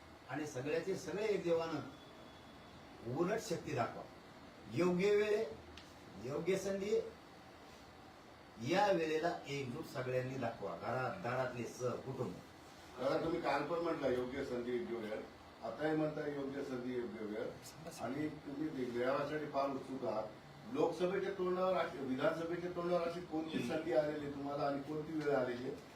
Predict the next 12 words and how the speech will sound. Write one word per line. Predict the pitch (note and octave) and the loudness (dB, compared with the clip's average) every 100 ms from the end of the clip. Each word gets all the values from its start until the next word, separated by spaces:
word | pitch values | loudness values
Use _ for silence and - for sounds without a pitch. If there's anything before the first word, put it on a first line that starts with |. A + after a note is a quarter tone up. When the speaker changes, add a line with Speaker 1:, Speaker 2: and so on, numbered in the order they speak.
| - | -8
Speaker 2:
मराठा | A2+ C3+ C#3 C#3 | 2 4 6 2
समाजाला | B2 B2+ B2 A#2+ | 0 -2 0 0
ताकद | A2 G#2+ | -2 -2
दाखवण्याची? | F#2+ F#2 F2+ E2+ - - - - - - - - - | -4 -6 -8 -10 -12 -12 -12 -12 -12 -14 -14 -12 -6
Speaker 1:
नाही, | - | -2
आता | B2+ - D3 | 0 0 0
ते, | D3 D#3+ D3 A#2 - - A#2 | 0 2 4 4 0 -6 -8
त्याचा | C#3+ C#3 D3+ | -4 0 2
राजकीय | C#3+ - D#3+ | 2 0 0
अर्थ | D3+ D#3 | 0 0
काढू | D#3 E3+ | 0 2
नका, | E3+ D3+ | 2 2